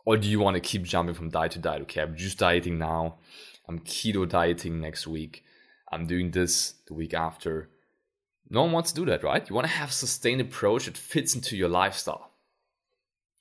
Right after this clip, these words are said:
Of course, you gotta put in the work, and there gotta be principles that give you rapid results.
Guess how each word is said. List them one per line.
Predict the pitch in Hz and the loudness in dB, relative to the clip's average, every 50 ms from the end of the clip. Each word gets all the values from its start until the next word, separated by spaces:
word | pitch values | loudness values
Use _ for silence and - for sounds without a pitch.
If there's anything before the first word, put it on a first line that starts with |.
| - - | -6 -6
Of | 113 - | -4 -4
course, | - - 151 165 120 87 - - - - - | 2 6 6 8 8 6 4 2 0 -2 -2
you | 90 | 0
gotta | 87 98 101 | 2 2 2
put | - - 123 | 2 0 0
in | 123 120 | 0 0
the | 107 | 2
work, | 95 92 92 98 101 101 101 - - - - _ _ _ _ _ _ _ _ _ _ | 2 4 6 8 8 8 6 2 -4 -12 -14 _ _ _ _ _ _ _ _ _ _
and | - 87 87 87 87 90 | -2 0 0 0 0 0
there | 85 92 | 0 0
gotta | 82 95 95 98 95 | 4 4 4 4 4
be | 90 92 85 | 4 0 -4
principles | - - 143 156 170 139 - - 117 117 117 117 - | 0 2 4 4 4 2 4 6 6 6 6 4 2
that | 101 87 80 - - _ 104 101 | 0 0 0 -6 -14 _ -4 -2
give | 110 110 104 | -2 -2 0
you | 95 90 | 0 2
rapid | 87 92 98 107 - 113 95 85 - - - _ _ _ _ | 4 6 6 6 4 2 0 0 -4 -8 -10 _ _ _ _
results. | - 85 90 139 175 165 156 170 - - - - - | -4 4 6 8 8 8 6 2 0 -2 -4 -4 -4